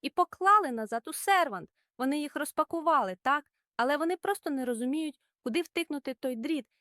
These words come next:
і так само не знають елементарних правил збереження тепла. Тому сидять у темряві,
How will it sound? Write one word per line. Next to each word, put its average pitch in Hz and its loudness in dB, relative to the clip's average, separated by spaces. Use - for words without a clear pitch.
і 233 -8
так 311 -4
само 392 0
не 370 0
знають 269 -4
елементарних 208 -4
правил 320 2
збереження 269 0
тепла. 185 -6
Тому 214 -4
сидять 220 -4
у 240 -4
темряві, 339 0